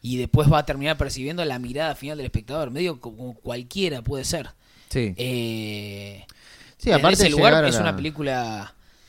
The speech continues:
Speaker 1: digo, arriesgada, una película que medio que dice que cualquiera puede ser un violador o un asesino.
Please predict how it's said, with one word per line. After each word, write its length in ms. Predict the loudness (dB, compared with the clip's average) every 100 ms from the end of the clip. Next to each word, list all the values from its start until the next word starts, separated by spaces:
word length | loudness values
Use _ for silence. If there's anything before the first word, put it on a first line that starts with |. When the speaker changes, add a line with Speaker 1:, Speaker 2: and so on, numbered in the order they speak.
| _ _ _
Speaker 1:
digo, 160 | -6
arriesgada, 420 | -6 -4 0 2 2
una 160 | 0
película 420 | -2 0 2 0
que 300 | 0 -4 -6 -8 _ _ _
medio 280 | -6 -2 0
que 60 | 0
dice 220 | -2 -2
que 80 | -4
cualquiera 420 | -4 -2 0 0
puede 160 | -2 -4
ser 140 | -6
un 80 | -6
violador 280 | -4 -4 -4
o 20 |
un 60 |
asesino. 460 | -8 -8 -8 -10 -12